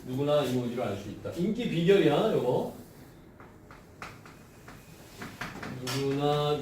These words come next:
이해 가는 거. 요거죠. 누구나 이모지들을 이해할 수 있다. 대문을 받고 있잖아요, 또. 그쵸? 그것들. 이게 이모지가 이렇게 된 거예요. 자, 그 다음에 이제 삽입지음이 하나 나오나요?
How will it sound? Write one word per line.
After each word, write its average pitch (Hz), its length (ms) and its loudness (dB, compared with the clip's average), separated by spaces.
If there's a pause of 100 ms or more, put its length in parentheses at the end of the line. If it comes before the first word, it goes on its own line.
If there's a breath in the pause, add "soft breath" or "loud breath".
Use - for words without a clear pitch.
(140)
이해 131 360 4
가는 113 360 -2
거. - 800 -10 (880)
요거죠. 127 340 2 (600)
누구나 117 520 -4
이모지들을 117 920 -2
이해할 104 220 2
수 - 140 -8
있다. - 100 -8
대문을 240 240 8
받고 226 220 6
있잖아요, 170 380 0
또. 117 340 -2
그쵸? 180 240 -2 (880)
그것들. 131 420 -4 (140)
이게 123 140 -6
이모지가 120 340 0
이렇게 - 160 -4
된 95 160 -10
거예요. 82 120 -10 (420)
자, 151 140 6
그 156 60 4
다음에 175 180 8
이제 170 340 6
삽입지음이 240 640 0
하나 220 200 4
나오나요? 175 460 8